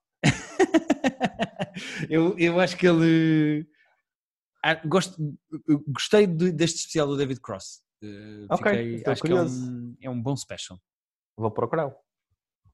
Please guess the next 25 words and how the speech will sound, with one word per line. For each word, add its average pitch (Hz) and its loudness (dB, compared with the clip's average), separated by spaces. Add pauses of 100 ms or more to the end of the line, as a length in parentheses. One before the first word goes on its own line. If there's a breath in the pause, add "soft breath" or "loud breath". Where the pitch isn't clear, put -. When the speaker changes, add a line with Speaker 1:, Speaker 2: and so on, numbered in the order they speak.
(360)
Speaker 1:
Chama-se 135 -4
Oh, 214 2
Come 151 0
On. 90 -10 (960)
Speaker 2:
Oh, 175 2
Speaker 1:
É 185 6
Speaker 2:
Come - -
Speaker 1:
possível 220 2
Speaker 2:
On, 190 -2
Speaker 1:
que 214 0
Speaker 2:
sim, 196 0
Speaker 1:
encontrem 208 0 (320 loud breath)
dizendo 156 2
que 185 0
é 175 4
de 151 -2
dois 147 4
mil 147 0
e 143 0
dezanove. 107 -8 (300)
Eh, 95 -10
mas 113 -8
pronto, 101 -8
Speaker 2:
Tá. - -20
Speaker 1:
procurem 110 -6